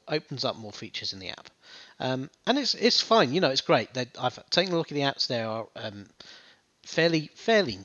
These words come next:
nice improvements over the previous versions, uh, and I still think it's a great thing that, that these apps are available on I O S, uh, which is something we've been clamoring for for a long time. But something that wound me up is some of the commentary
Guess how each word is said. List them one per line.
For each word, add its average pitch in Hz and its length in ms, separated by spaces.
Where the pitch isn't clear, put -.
nice 110 280
improvements 117 540
over 113 140
the 107 80
previous 107 380
versions, 110 500
uh, 123 180
and 123 140
I 135 60
still 165 260
think 139 240
it's - 140
a 117 40
great 113 220
thing 107 180
that, 104 140
that - 180
these 113 180
apps - 280
are 113 60
available 104 600
on 104 140
I 101 220
O 92 40
S, - 400
uh, 101 140
which 113 160
is - 20
something 110 300
we've 98 120
been 98 120
clamoring 101 320
for 95 180
for - 160
a 95 40
long 95 120
time. 98 340
But 208 220
something 262 380
that 165 140
wound 160 360
me 147 140
up 123 220
is 135 100
some 220 220
of 208 80
the 170 60
commentary 110 720